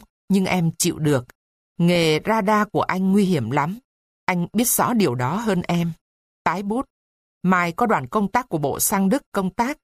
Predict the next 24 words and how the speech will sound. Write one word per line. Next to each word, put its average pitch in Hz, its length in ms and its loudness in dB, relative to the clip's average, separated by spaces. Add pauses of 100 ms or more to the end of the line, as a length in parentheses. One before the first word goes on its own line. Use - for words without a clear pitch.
(240)
nên 190 140 2
em 180 240 0
nhờ 170 240 2
họ 139 340 -2
mang 196 240 -2
thư 202 300 0 (220)
sang 185 300 -2
đó 170 300 0
dán 196 300 -2
tem 190 360 -2
bỏ 139 180 -2
vào 135 180 -2
thùng 131 280 -4
thư, 190 280 2 (320)
vừa 175 120 4
nhanh 202 360 0 (220)
lại 135 280 2 (100)
không 185 180 0
bị 165 260 2
kiểm 131 220 0
duyệt. 139 280 0 (600)
Nhớ 175 340 2
anh 180 220 -2
nhiều. 143 340 -4